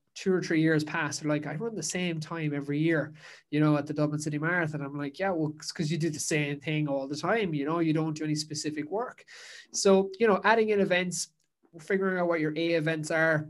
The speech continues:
your B events and stuff like that, and then working them in together, um, and just being smart in your approach, not going gung-ho, expecting a P B at every single race that you do.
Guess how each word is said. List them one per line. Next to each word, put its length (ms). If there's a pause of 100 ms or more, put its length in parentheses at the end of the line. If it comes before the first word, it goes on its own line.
(120)
your 120
B 180
events 400
and 100
stuff 240
like 180
that, 200
and 140
then 260 (300)
working 340
them 160
in 100
together, 520 (360)
um, 360
and 100
just 160
being 160
smart 480
in 60
your 160
approach, 480
not 180
going 240
gung-ho, 460
expecting 440
a 60
P 180
B 200
at 40
every 140
single 300
race 240
that 100
you 100
do. 280